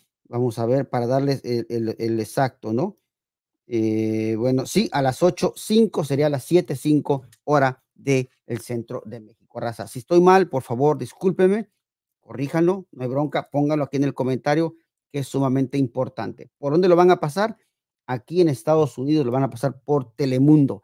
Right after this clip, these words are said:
Recuerden que Telemundo es el dueño completamente de Chivas, completamente, no hay más. Entonces, aquí déjenme, déjenme su comentario, qué es lo que piensan de la alineación y más. Raza, yo estoy animado,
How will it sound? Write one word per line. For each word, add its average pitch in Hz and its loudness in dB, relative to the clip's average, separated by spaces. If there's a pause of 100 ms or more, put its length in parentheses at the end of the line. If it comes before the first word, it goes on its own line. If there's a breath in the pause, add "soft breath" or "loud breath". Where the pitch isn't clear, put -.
(300)
Recuerden 135 -4
que 120 -12
Telemundo 139 -8 (260)
es 127 -4
el 117 -2
dueño 143 4
completamente 123 -2
de 110 -6
Chivas, - -12 (180)
completamente, 123 -2
no 127 0
hay 131 -2
más. 110 -8 (340)
Entonces, 123 -4
aquí 185 -8
déjenme, 185 4 (200)
déjenme 156 -2
su 131 -12
comentario, 127 -6
qué 143 -10
es 131 -6
lo 131 -6
que 131 -10
piensan 196 -4 (300)
de 131 -8
la 135 0
alineación 151 -2 (280)
y 139 -12
más. 117 -12 (280)
Raza, 127 -6
yo 135 -8
estoy 147 -10
animado, 101 -16